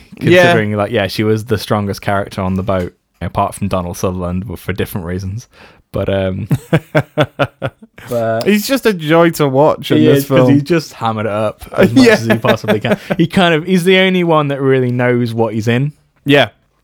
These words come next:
Speaker 2: And he sort of plays it to the hilt, whereas some of the other characters, they just feel like they're in a serious film.
Speaker 1: Yeah, they're playing it too straight-faced.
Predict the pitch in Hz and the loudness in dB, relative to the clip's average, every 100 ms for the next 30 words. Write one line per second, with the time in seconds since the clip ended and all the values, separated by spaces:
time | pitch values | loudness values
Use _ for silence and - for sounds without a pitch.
0 | - - 104 104 139 110 - 117 110 107 | -12 -4 -2 -2 -4 -6 -4 -2 -2 -6
1 | 107 107 107 110 101 107 104 - - - | -6 -4 -2 -2 -2 -4 -4 -6 -16 -20
2 | _ - 147 127 117 120 - 110 104 - | _ -8 -6 -2 -2 -2 -2 -2 -2 -2
3 | 101 98 - 104 104 113 - - 104 98 | -2 -2 -2 0 0 -2 -2 -2 0 0
4 | 95 - _ _ 92 98 98 95 - 110 | -2 -6 _ _ -4 -2 0 -2 -2 -2
5 | 98 95 - 107 104 110 - _ _ _ | -2 -2 -2 -2 -2 -2 -8 _ _ _
6 | - 175 160 160 160 180 170 147 - - | -6 0 2 2 -2 0 2 0 -2 -2
7 | 139 120 - - - 120 117 - - 98 | -2 -2 -6 -10 -2 0 0 -4 -8 -8
8 | 95 - - | -8 -16 -20